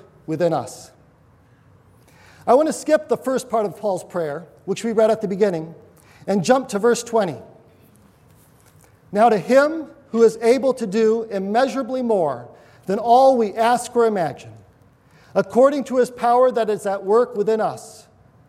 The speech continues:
to him be glory in the church and in Christ Jesus, throughout all generations, forever and ever. Amen."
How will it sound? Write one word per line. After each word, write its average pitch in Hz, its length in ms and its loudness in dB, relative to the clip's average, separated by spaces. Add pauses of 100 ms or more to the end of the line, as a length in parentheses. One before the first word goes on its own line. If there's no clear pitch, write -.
(600)
to - 100 -12
him 214 260 0
be 240 120 0
glory 220 500 2
in 233 100 0
the 254 80 0
church - 560 -6 (440)
and 175 120 -4
in 208 100 0
Christ 214 340 0
Jesus, - 560 -12 (600)
throughout 190 280 0
all 240 220 6
generations, 185 880 -4 (760)
forever 170 380 -4
and 180 80 -4
ever. 131 260 -6 (540)
Amen." 143 360 -8